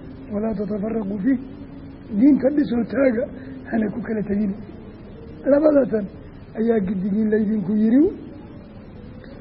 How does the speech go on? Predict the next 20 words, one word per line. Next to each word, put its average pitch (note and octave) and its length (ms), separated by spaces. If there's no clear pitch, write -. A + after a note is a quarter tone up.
Kolka C#4 240
wa B3+ 120
iqaamati A#3+ 440
diinihi. A#3 400
Wuxuu A#3+ 180
ninkan C4+ 340
dhimanaya C4 480
dardaarmay. A#3+ 520
Diintii D4 420
Eebbe B3+ 220
in B3+ 160
la A#3+ 120
taago, A#3+ 400
la G#3+ 160
dhiso, A#3+ 400
iyo B3+ 220
wal D4 220
mawti C#4+ 300
dhimashuu C4 460
dardaarmay. A#3+ 580